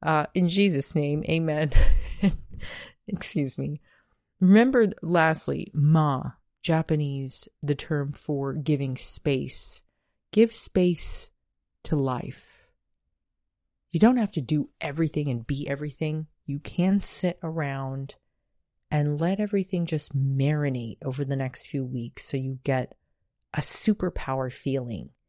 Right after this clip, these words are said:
This recap I'll write out in the notes today. I'm not gonna be lazy. I'm not lazy. I just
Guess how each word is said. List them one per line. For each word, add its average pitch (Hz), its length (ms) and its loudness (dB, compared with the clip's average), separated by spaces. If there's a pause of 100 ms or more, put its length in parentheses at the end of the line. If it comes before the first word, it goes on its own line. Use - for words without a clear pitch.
(640)
This 175 200 0
recap 208 760 0
I'll 220 160 4
write 180 300 4
out 135 360 -4
in 147 140 4
the 147 60 4
notes 135 360 -2
today. 131 420 -4
I'm 156 140 2
not 175 200 2
gonna 143 160 2
be 135 180 -2
lazy. - 680 -12 (840)
I'm 233 200 6
not 277 280 -2
lazy. 127 520 -4
I 143 60 -2
just - 500 0